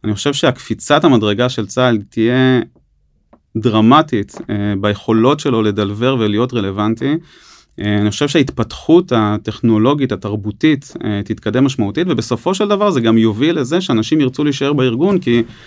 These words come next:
סביבת העבודה שלהם, אה, תהיה הרבה יותר רלוונטית, עם מינימום בירוקרטיה. אה, אני חושב שבאותו פברואר אלפיים שבע עשרה התמונה נחרטה לי בראש.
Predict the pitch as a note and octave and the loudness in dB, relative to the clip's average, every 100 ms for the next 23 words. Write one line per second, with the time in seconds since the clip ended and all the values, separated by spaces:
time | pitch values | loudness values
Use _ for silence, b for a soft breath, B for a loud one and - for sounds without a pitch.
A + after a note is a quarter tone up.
0 | B - A2+ A2 C3+ E3+ D3+ A#2 A#2 B2 | B -4 2 4 4 6 4 4 4 4
1 | F3 F#3+ E3+ C3 C#3 D3+ - - G2+ G2+ | 4 4 4 4 4 2 0 -2 -4 0
2 | B2 C3 A#2 C3 C3+ A2 G#2+ B2 D#3 D3+ | 2 2 2 0 0 0 0 0 -2 0
3 | C3+ B2+ A2 G#2+ A2+ C#3 C3 A#2 A2+ G#2 | -2 -2 0 4 4 6 6 4 2 -2
4 | G#2+ D3 D3+ C3+ B2+ - _ _ _ _ | -2 -2 0 -2 -2 -6 _ _ _ _
5 | _ _ - A2+ G#2+ G#2 G#2 G#2 G#2 G#2 | _ _ -14 -4 -2 0 0 -2 -2 -6
6 | B B B G#2+ C#3+ C#3+ D3 A#2+ A2+ C#3 | B B B -4 0 2 2 2 2 0
7 | C#3 C3+ C3 A#2 C3+ B2+ A2+ B2+ D3 C#3 | 2 2 2 0 2 0 0 -2 -2 -4
8 | - A2 A2 C3 C3 A#2+ - G#2+ - G#2 | -2 0 4 4 4 4 0 -4 -6 -4
9 | B2 B2+ A2+ G2+ A#2 E3 F#3 | 0 0 0 -2 -2 -2 -4